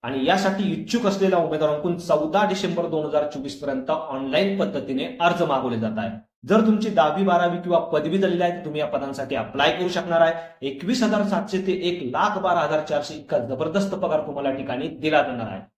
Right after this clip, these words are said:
बाकी कोण अप्लाय करू शकतं, कसं अप्लाय करायचं, वयोमर्यादा काय असणार आहे, संपूर्ण माहिती आपण व्हिडिओमध्ये सविस्तरपणे पाहणार आहोत. यासाठी व्हिडिओला शेवटपर्यंत नक्की बघा.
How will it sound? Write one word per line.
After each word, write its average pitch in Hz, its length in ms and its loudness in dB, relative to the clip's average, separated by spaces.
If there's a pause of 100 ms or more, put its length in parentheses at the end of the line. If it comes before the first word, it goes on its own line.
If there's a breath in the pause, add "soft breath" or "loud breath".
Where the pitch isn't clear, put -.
(160)
बाकी 135 200 -2 (140)
कोण 196 160 4
अप्लाय 208 280 2
करू 196 180 2
शकतं, 196 340 -2
कसं - 280 0
अप्लाय 180 260 2
करायचं, 175 460 -2
वयोमर्यादा 202 540 6
काय 165 180 -2
असणार 156 240 -4
आहे, 135 80 -4 (280)
संपूर्ण 190 520 6
माहिती - 300 4
आपण 160 240 -2
व्हिडिओमध्ये 147 440 -4
सविस्तरपणे 170 640 -4
पाहणार 170 340 4
आहोत. 170 220 4 (240)
यासाठी 220 320 4
व्हिडिओला 208 320 4
शेवटपर्यंत 180 520 -2
नक्की 143 240 -2
बघा. 170 260 4